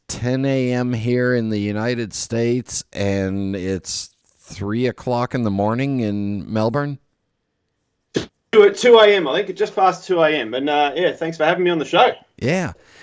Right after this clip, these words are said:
Speaker 1: All right, so tell us a little bit about you. Did you, are you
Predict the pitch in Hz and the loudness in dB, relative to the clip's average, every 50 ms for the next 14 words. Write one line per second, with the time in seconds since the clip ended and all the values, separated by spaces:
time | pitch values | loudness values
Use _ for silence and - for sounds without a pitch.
0 | - - - - - 175 202 185 - - - 165 151 151 147 - - - - 170 | -20 -20 -4 2 4 4 6 4 4 2 2 4 4 4 4 2 -2 -4 -2 0
1 | 175 196 202 185 - 165 175 175 170 165 165 151 147 151 156 151 143 - 143 131 | 2 2 0 -2 -4 -4 -4 -2 -2 0 0 0 0 0 0 0 0 -2 -4 -2
2 | 117 135 131 107 123 131 131 123 98 - - 117 120 123 123 120 123 117 117 110 | -2 -2 -2 -2 -2 -2 -2 -2 -4 -4 -2 0 0 0 0 0 0 -2 -2 -6
3 | 104 | -8